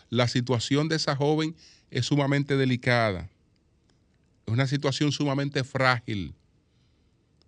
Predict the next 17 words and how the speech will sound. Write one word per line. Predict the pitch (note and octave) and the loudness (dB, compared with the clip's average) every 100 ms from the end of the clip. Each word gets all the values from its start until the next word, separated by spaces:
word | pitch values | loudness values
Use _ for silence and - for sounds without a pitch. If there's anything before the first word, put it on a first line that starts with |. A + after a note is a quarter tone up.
| _ - | _ -4
porque | B2+ C3+ E3 | -2 0 0
estamos | C3+ B2 B2 D3+ D3+ | -2 -2 -2 0 0
hablando | C3+ D3+ D#3+ D#3 D3+ | 0 2 2 0 -2
de | C3+ | -2
una | C#3 D3 | 0 -2
persona | C#3+ B2+ A#2+ D3 D3 C#3 | 0 -2 0 0 0 -2
que | B2+ A2+ | -4 -2
vive | B2+ C#3+ | 0 0
en | C3 | 0
un | C3 | -2
estado | C3 B2+ B2+ C3+ C3+ - _ | -4 -4 -2 -2 -2 -8 _
de | G2 A#2 | -6 -2
interdicción. | B2 A2+ A#2 G#2+ G2+ - - G#2+ F#2+ D2 - _ _ _ _ _ _ _ _ _ _ _ _ _ _ _ _ _ _ _ | -2 -2 -4 -4 -8 -10 -2 0 0 -4 -10 _ _ _ _ _ _ _ _ _ _ _ _ _ _ _ _ _ _ _
Y | F2 | -8
yo | G2+ A2 | -6 2
vi | C#3+ F#3+ | 4 2
que, | E3+ C3+ A#2+ A2+ G#2+ G2 F#2+ | 0 -2 0 0 0 0 -4